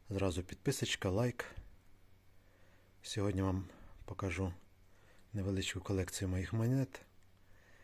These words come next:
Я їх спеціально не збирав. Так воно з годами насобиралось, не знаю. То там, то сям, то якийсь коп, то десь щось знайшов, то хтось щось дав.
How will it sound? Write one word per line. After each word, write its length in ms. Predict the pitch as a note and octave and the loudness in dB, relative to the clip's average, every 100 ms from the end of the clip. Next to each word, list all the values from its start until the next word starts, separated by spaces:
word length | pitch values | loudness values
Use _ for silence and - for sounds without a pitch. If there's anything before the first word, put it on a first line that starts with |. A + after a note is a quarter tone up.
| - - - | -20 -12 2
Я 140 | A2 | 4
їх 340 | F#2 F#2 - | 6 4 0
спеціально 520 | - - - G#2+ F#2+ F#2+ | -8 -2 4 6 6 6
не 200 | A#2 A2 | 6 4
збирав. 600 | F2 F2 A2 C3 C3 A#2 - - - - - - - - - - | 2 2 6 6 6 2 -10 -20 -20 -20 -20 -20 -20 -20 -20 -2
Так 240 | A2+ F#2 | -2 2
воно 220 | G2 G2 | 2 2
з 100 | F2 | 2
годами 420 | D#2+ A2+ A2+ F#2 F#2 | 4 6 8 6 4
насобиралось, 840 | F2+ - G#2 C3+ D#3 C3+ A2+ - | 2 2 4 6 8 6 4 0
не 60 | G2+ | -2
знаю. 360 | F#2 F#2+ F#2 - - - - - - | -2 -2 -4 -6 -16 -20 -20 -20 -10
То 120 | G#2+ | -4
там, 260 | - G#2+ | 0 0
то 140 | F2+ F#2+ | 2 0
сям, 300 | - D3 C3 | 4 4 4
то 140 | G2+ | 2
якийсь 500 | F#2+ F2+ - F#2 - | 0 -2 0 2 2
коп, 320 | - D#3 D3 - | 6 8 8 4
то 100 | - | -2
десь 200 | F#2 F#2+ | -2 0
щось 260 | - F#2+ - | 0 -2 -2
знайшов, 440 | G2 F#2 - D#3 | -2 0 4 4
то 140 | - F#2+ | 2 -4
хтось 220 | - F#2+ | -2 -4
щось 300 | - G2 F#2+ | -2 -2 0
дав. 340 | B2 D#3 C#3 | 6 8 8